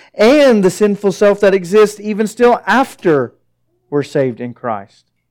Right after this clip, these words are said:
I believe it was Martin Luther who once said, "I tried to drown the old sinful self only to discover, discover that rascal could swim."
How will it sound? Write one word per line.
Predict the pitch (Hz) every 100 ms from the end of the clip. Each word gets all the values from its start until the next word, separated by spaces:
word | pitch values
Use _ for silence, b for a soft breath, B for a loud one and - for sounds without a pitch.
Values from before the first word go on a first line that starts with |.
| _ _ _ _ _ _ _ -
I |
believe | 147 170 202 202
it |
was | 185 156
Martin | 185 202 175 170
Luther | 202 196 147
who | 147 156
once | 170 180 -
said, | 180 151 - b
"I | 165 170
tried | - 208 208
to | 208
drown | 156 175 196 214
the | 190 175
old | 175 190 202 175
sinful | 202 202 196 185
self | 170 190 202 214 - b b
only | 170 202 202
to | 185
discover, | 175 - 190 185 196 202 -
discover | 160 156 190 180 175
that | 160 170 156
rascal | 160 165 - 170
could | 170 139
swim." | - 139 131 110